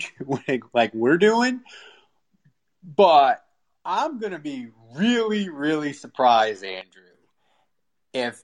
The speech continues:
on draft night next Thursday, if Horn or Newsome or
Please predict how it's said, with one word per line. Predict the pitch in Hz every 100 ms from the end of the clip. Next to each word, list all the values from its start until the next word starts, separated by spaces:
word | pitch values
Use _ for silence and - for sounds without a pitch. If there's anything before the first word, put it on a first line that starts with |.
| _
on | 123 139 156
draft | 143 147 143 135 -
night | 117 113
next | 113 117 -
Thursday, | - 113 110 104 98 - - _ _ _ _ _
if | - 110 104 - _ _ _ _
Horn | - 156 170 185 190 196 202 _ _ _ _ _ _ _
or | 131 117
Newsome | 104 110 143 175 - 185 180 180 180 _ _ _ _ _ _ _ _
or | 147 127 120 110 107 104 101